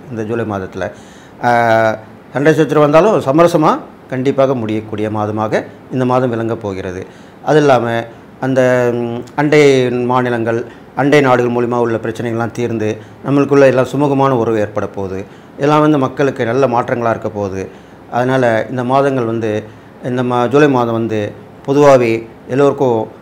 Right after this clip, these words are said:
நன்மை செய்யக்கூடிய மாதமா தான் இருக்க போகுதுன்னு சொல்லி, இனிமே வந்து ஒவ்வொரு ராசிக்கும் உண்டான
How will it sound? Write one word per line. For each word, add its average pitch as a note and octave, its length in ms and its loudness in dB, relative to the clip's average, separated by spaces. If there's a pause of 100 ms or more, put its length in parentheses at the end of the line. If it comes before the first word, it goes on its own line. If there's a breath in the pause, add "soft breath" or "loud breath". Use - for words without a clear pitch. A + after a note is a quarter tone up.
(120)
நன்மை D#3 240 4
செய்யக்கூடிய B2 380 0
மாதமா A#2+ 280 0
தான் A#2 140 0
இருக்க G#2+ 140 -8
போகுதுன்னு G#2 260 -6
சொல்லி, G#2 400 -6 (560 loud breath)
இனிமே C#3+ 340 2
வந்து B2 400 0 (360)
ஒவ்வொரு C3 280 4
ராசிக்கும் C3 560 0 (160)
உண்டான A2+ 540 -4